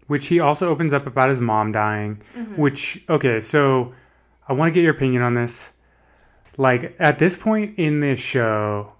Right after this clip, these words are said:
Speaker 1: or at this very date that they're
Speaker 2: Mm-hmm.
Speaker 1: at, I'm just like, they don't really know each other at all.
Speaker 2: Yeah. I
Speaker 1: Right?
Speaker 2: said,
Speaker 1: Like, is that how you feel too, or
Speaker 2: I
Speaker 1: is that just
Speaker 2: actually,
Speaker 1: me?
Speaker 2: my, my notes I wrote were like, they vibe really well, but they don't know each other.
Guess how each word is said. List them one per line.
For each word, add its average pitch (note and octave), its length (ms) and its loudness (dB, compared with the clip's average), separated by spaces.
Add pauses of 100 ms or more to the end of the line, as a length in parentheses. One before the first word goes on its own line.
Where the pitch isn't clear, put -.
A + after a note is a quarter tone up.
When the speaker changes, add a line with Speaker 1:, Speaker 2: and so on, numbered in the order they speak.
Speaker 1:
or A#2+ 260 0 (160)
at A#2+ 180 2
this B2 200 0
very A2 380 0
date G#2+ 440 -4
that B2 160 -4
they're B2+ 140 0
Speaker 2:
Mm-hmm. B2 260 0
Speaker 1:
at, - 40 -20 (220)
I'm D#3+ 200 4
just G#3+ 260 -2
like, F3 240 -2 (240)
they E3 100 0
don't G#3 160 0
really F3+ 220 0
know A#2 300 -2
each C#3+ 180 -4
other F3 220 -2
at F3+ 60 0
all. - 460 -8 (680)
Speaker 2:
Yeah. D4+ 580 -6
I B2+ 40 0
Speaker 1:
Right? F#3 300 4
Speaker 2:
said, D#4+ 100 0
Speaker 1:
Like, E4 280 0
is C3+ 100 -4
that E3+ 120 6
how G3 80 6
you F3 180 4
feel F#3+ 240 2
too, F#3+ 260 0
or B3+ 80 6
Speaker 2:
I - 60 2
Speaker 1:
is D#4+ 60 2
that D#3 140 4
just E3 160 -2
Speaker 2:
actually, D#3 120 -4 (280)
Speaker 1:
me? C3+ 80 -16
Speaker 2:
my, D4+ 500 -6 (200)
my B3+ 180 -4
notes A#3+ 280 -6
I A#3 380 -8
wrote G#3 300 -10
were A3+ 100 -8
like, A3 300 -8
they A#3+ 200 -4
vibe G#3 320 -2
really D4 280 -6
well, D#4+ 460 -4 (140)
but - 140 -12
they C4 80 0
don't C#4 340 -2
know F3+ 220 -6
each D#3+ 200 -14
other. - 300 -20